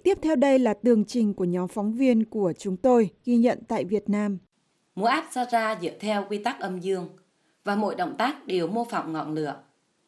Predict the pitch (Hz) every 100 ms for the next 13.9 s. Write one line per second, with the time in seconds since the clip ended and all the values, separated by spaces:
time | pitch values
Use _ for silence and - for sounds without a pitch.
0 | _ - 202 185 170 240 294 - 185 147
1 | 233 247 302 302 247 240 185 156 156 151
2 | - 147 143 147 - - _ _ _ _
3 | _ _ _ _ _ 214 208 214 202 202
4 | 254 277 254 196 160 151 _ _ _ -
5 | 220 208 202 185 185 165 175 262 277 -
6 | 226 220 208 180 - 185 247 - _ _
7 | _ - 269 269 240 185 156 175 262 214
8 | 165 143 - 220 214 220 208 202 208 196
9 | 143 - 151 - 156 - - _ _ _
10 | _ _ _ _ _ _ 156 220 302 320
11 | 208 170 170 156 - 151 165 233 277 -
12 | 208 196 190 185 - _ - 196 185 180
13 | 233 240 294 294 156 143 202 202